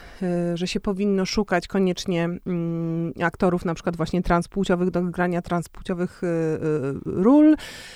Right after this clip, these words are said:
i że tutaj, no taki trochę boomerska deklaracja, prawda, że właśnie, e, najważniejsze jest to, czy ktoś dobrze gra.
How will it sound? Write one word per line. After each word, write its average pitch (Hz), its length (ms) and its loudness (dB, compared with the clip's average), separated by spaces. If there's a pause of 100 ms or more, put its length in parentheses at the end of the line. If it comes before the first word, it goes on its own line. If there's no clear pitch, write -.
i 208 100 -2
że 185 140 0
tutaj, 156 640 -2
no 208 100 -2
taki 208 240 -4
trochę 196 200 0
boomerska 233 400 6
deklaracja, 170 540 2
prawda, 175 360 2
że 190 120 0
właśnie, 175 800 0
e, 165 220 -2
najważniejsze 202 560 0
jest 190 100 -6
to, 175 80 -4
czy 185 120 -6
ktoś 190 180 -2
dobrze 175 300 -4
gra. 196 280 4